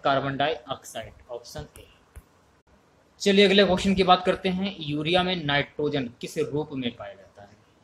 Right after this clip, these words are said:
तो यूरिया में नाइट्रोजन किस रूप में पाया जाता है? एमाइड के रूप में। काफ़ी महत्वपूर्ण क्वेश्चन है ये। अगला क्वेश्चन देखिए।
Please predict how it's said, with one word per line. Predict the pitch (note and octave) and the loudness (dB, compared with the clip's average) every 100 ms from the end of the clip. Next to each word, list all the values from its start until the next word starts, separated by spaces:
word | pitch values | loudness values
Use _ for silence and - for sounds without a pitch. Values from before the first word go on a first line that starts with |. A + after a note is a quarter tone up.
| - C#3+ | -12 -8
तो | |
यूरिया | B2 C3+ C#3+ E3 | -4 -2 2 2
में | E3 | 2
नाइट्रोजन | D#3 D3 C#3+ D3+ D3+ D#3+ - | -2 -2 -2 -2 0 -2 -2
किस | E3+ D#3+ | 2 4
रूप | C#3+ D3+ D3+ | 6 4 4
में | D3+ - | 2 8
पाया | C#3+ C#3+ | 8 10
जाता | D3+ D3 D#3+ | 8 4 2
है? | F3+ G3 _ _ _ - - _ _ _ _ _ _ _ - | 2 -6 _ _ _ -20 -20 _ _ _ _ _ _ _ -2
एमाइड | D3+ D3+ D3+ D#3 - | 2 4 4 2 0
के | B2+ | -6
रूप | A2+ A2 | -8 -14
में। | G#2+ - _ _ _ _ - | -18 -20 _ _ _ _ -6
काफ़ी | C3 D#3 C#3 | -4 -4 -2
महत्वपूर्ण | C#3 - C#3 C3+ | -2 -4 -10 -10
क्वेश्चन | C3 B2+ C3+ B2+ | -8 -10 -10 -6
है | A#2+ | -6
ये। | B2+ E3+ _ _ _ _ _ _ _ _ _ _ - - _ _ _ - - _ _ _ _ - - - _ _ _ _ - | -6 -12 _ _ _ _ _ _ _ _ _ _ -18 -18 _ _ _ -20 -20 _ _ _ _ -20 -20 -20 _ _ _ _ -2
अगला | E3+ F#3+ | 4 6
क्वेश्चन | F#3 F3 F3+ E3 | 4 -2 -4 -4
देखिए। | D#3 E3 G#3 | -4 -4 -6